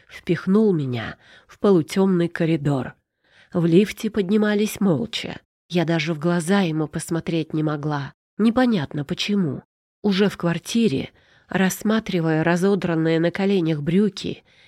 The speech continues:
и слегка поцарапанные ладони, я вдруг словно вновь услышала его фразу, брошенную мне там, на улице. Нужно было слушать подружку. "Алекс, а что ты имел в виду, когда сказал про Мэри?"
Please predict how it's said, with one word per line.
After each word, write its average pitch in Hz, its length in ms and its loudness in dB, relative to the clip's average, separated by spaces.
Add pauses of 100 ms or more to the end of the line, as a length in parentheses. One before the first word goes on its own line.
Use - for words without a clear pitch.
(160)
и 220 80 0
слегка 214 480 2
поцарапанные 175 800 0
ладони, 160 720 0 (200)
я 190 200 4
вдруг 170 260 0
словно 175 440 4
вновь 185 560 0
услышала 180 600 2
его 156 240 2
фразу, 190 640 -2 (160)
брошенную 202 800 2
мне 202 340 2 (240)
там, 156 400 0
на 190 140 2
улице. 185 680 -4 (300)
Нужно 180 420 4
было 208 240 0
слушать 208 500 -2
подружку. - 800 -4 (260)
"Алекс, - 560 -4 (440)
а 196 100 0
что - 260 -2
ты 262 180 2
имел 254 300 4
в 233 40 -4
виду, 208 320 0
когда 151 320 -2
сказал 180 480 -2
про 180 200 -2
Мэри?" 185 520 0